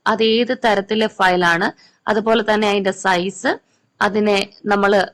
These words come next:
ആ, ഡേറ്റ് മോഡിഫൈഡ്, നമ്മൾ ചെയ്ത ഡേറ്റ്, അല്ലെങ്കിൽ നമ്മൾ ലാസ്റ്റ് ആയിട്ട് അതിനെ മോഡിഫൈ ചെയ്ത ഡേറ്റ്, സമയം, ഇതൊക്കെ നമുക്ക് കാണാൻ പറ്റും. അപ്പൊ അത് നമ്മൾ കാണാൻ വേണ്ടി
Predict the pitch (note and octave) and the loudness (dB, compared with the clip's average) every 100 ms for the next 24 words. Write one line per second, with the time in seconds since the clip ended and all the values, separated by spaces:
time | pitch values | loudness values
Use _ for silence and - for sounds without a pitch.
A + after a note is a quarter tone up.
0 | - F#3+ F3+ F3+ F3 G#3 G#3 G#3 A#3 G#3 | -2 2 4 2 0 0 0 0 -2 0
1 | F#3 F3 F3 E3 E3+ F#3+ F#3 F3+ G3+ F3+ | 0 0 -2 -4 -2 -2 -4 -4 -4 -2
2 | G3 F#3 F#3 - A3 - - G3+ F#3 F#3+ | -2 0 -2 -2 -4 -4 -2 -2 0 0
3 | A3+ - - _ - B3 B3 B3 A3+ A#3+ | -2 -2 -14 _ -4 0 2 4 4 2
4 | - C#4+ C#4+ B3 A#3 A3 G#3+ - A#3 A3+ | -2 -4 0 0 0 0 -2 -2 -4 -2
5 | G#3+ F#3+ F3+ F#3+ G3 C4 D#4+ - G3+ G#3 | -2 -2 0 -2 -2 -6 -6 0 0 0
6 | G3 - _ _ - A3+ A#3+ A#3+ - C4+ | -4 -6 _ _ -12 -4 -4 -2 0 2
7 | A3+ G#3 - F#4 _ _ - G#3 G3 E3+ | 2 0 -2 -4 _ _ -2 0 0 -2
8 | E3 - - _ G3+ A#3 A#3+ B3+ A#3+ C4 | -6 -14 -20 _ -4 -2 0 0 0 0
9 | A#3+ A3+ B3 C4 C4+ E4 A4 | 2 2 2 0 0 -2 -4